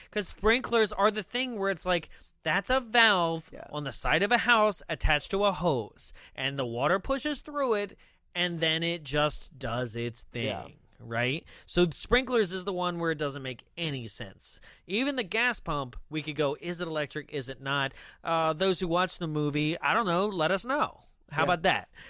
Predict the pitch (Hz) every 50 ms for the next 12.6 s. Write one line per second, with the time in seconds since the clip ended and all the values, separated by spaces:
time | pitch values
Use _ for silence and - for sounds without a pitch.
0 | - - - - - - - 214 214 202 196 196 185 185 185 185 180 175 170 160
1 | 160 165 180 196 240 208 185 170 165 165 165 160 160 156 143 147 131 - 156 165
2 | 175 180 - - - 165 165 151 139 - - 190 208 208 - 208 - - 165 139
3 | 123 - 185 196 220 226 226 202 - - - - - - - 139 131 135 139 131
4 | 131 - - - 180 - - - 180 196 190 220 214 190 175 151 - 151 156 156
5 | - - 135 131 113 101 - - 107 107 139 156 - - - 214 226 240 247 262
6 | 285 302 254 175 123 120 147 170 196 208 180 160 139 139 143 131 - 170 165 151
7 | - - 208 208 214 214 190 233 233 233 240 240 254 262 240 190 156 135 196 196
8 | 151 143 143 240 240 233 - 226 - 190 208 208 233 233 - 285 302 320 285 262
9 | 190 185 165 180 196 208 202 202 208 214 220 208 180 175 165 - 147 143 135 131
10 | 127 131 143 147 - 156 139 139 135 123 120 120 - - 127 135 147 196 180 139
11 | 147 175 175 123 110 117 131 135 131 123 127 160 180 - 143 131 113 110 135 135
12 | 143 139 135 135 123 139 147 - 135 123 113